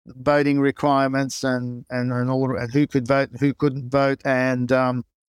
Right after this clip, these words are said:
if you had so many slaves, what that meant in terms of votes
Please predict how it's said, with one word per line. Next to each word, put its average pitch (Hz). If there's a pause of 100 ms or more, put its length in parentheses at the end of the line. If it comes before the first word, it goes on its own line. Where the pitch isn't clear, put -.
(200)
if 143
you 156
had 139
so 147
many 135
slaves, 143 (340)
what 147
that 143
meant 135
in 131
terms 127
of 123
votes 135